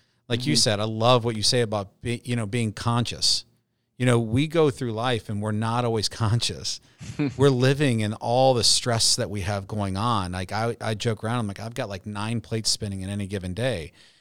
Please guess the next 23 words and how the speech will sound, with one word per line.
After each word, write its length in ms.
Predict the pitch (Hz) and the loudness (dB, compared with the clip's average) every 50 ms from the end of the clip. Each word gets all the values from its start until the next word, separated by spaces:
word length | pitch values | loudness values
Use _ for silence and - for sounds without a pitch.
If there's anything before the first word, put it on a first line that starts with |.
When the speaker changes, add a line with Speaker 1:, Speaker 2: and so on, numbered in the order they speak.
| _ _ _ - | _ _ _ -4
Speaker 1:
And 80 | 113 110 | -2 0
what 100 | 110 110 | 2 4
Speaker 2:
Yeah. 160 | 110 104 - | 4 4 4
Speaker 1:
happens 380 | 165 170 - 127 110 101 92 104 | 4 2 2 2 2 2 0 -2
is, 280 | 104 98 98 95 98 98 | -2 -2 -4 -4 -6 -8
is 300 | 98 95 90 - - - - | -8 -6 -8 -8 -8 -10 -10
this, 200 | 110 104 - - _ _ _ 120 | -6 -6 -6 -6 _ _ _ -8
this 180 | 120 113 - | -8 -6 -6
brain 640 | 110 107 110 131 123 131 151 147 120 110 110 104 104 | -6 -6 -2 0 2 2 4 2 2 2 2 2 0
that, 200 | 104 101 - - _ _ _ _ _ | 0 -2 -4 -6 _ _ _ _ _
you 80 | 127 113 | -14 -12
know, 140 | 113 107 101 | -10 -10 -6
takes 320 | - - 123 117 - - | -4 -2 -2 0 0 0
up 160 | 117 110 - - | 0 -2 -4 -6
less 220 | 120 120 110 - | -4 -2 0 0
than 240 | - 107 104 95 95 - _ _ _ _ _ _ - | 0 0 -2 -6 -8 -10 _ _ _ _ _ _ -4
eight 200 | 123 123 131 127 | -2 -2 -2 -2
percent 320 | - 139 117 - - 135 123 | -2 0 2 2 2 2 2
of 60 | 107 | 0
your 100 | 113 104 | 0 0
body's 380 | 98 113 110 107 107 101 95 | 2 2 2 2 0 0 -2
mass 340 | 98 101 113 127 127 117 117 | -2 -2 -2 0 0 -2 -2
consumes 400 | - - 113 101 - 123 107 104 | -2 -4 -4 -2 0 0 -2 -2